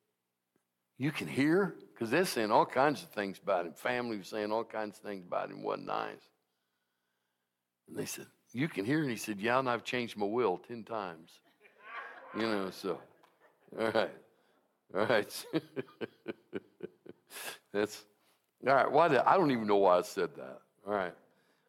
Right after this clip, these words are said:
But anyway, let's turn to the second chapter of the book of Ephesians. And, uh, we're gonna look at a few things.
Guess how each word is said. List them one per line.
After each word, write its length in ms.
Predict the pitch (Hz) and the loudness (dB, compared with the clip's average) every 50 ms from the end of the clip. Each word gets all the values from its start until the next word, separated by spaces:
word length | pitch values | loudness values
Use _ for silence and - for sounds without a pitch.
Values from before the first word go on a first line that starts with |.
| _ - | _ 0
But 220 | 143 160 139 - | 2 2 2 2
anyway, 320 | 180 202 190 160 151 143 151 | 2 2 4 4 4 4 6
let's 240 | 170 196 196 - | 4 4 2 0
turn 220 | - 185 175 160 135 | 0 0 0 0 0
to 120 | - 147 | -4 -6
the 120 | 139 123 110 | -6 -6 -6
second 420 | - - 156 139 - - 127 113 | -2 0 0 0 0 -4 -10 -8
chapter 400 | - - 143 131 123 - - 117 | -4 -2 -2 -2 -2 -4 -6 -6
of 80 | 113 107 | -6 -6
the 60 | 104 | -4
book 260 | 104 113 113 110 107 | -4 -4 -4 -4 -8
of 100 | 104 98 | -14 -12
Ephesians. 680 | 98 92 - - 110 107 107 107 113 113 120 117 - - _ _ _ _ _ _ _ _ _ _ _ _ _ _ _ _ _ _ _ _ _ _ _ _ _ _ _ _ _ _ _ _ _ _ _ _ _ _ _ _ _ _ _ - | -12 -12 -10 -8 -8 -8 -8 -8 -10 -10 -10 -12 -16 -20 _ _ _ _ _ _ _ _ _ _ _ _ _ _ _ _ _ _ _ _ _ _ _ _ _ _ _ _ _ _ _ _ _ _ _ _ _ _ _ _ _ _ _ -10
And, 340 | - 107 107 101 95 90 90 | -6 -4 -4 -4 -4 -2 0
uh, 220 | 92 90 90 82 - - | 2 2 2 0 -2 -6
we're 180 | 95 101 113 113 | -8 -8 -6 -2
gonna 180 | 110 104 98 | 0 0 0
look 200 | 104 107 104 - | 0 0 -2 -4
at 40 | 98 | -8
a 40 | 92 | -14
few 220 | - - - 101 | -14 -16 -16 -18
things. 500 | 87 _ - 98 95 92 95 101 - - | -16 _ -10 -8 -8 -8 -8 -12 -14 -18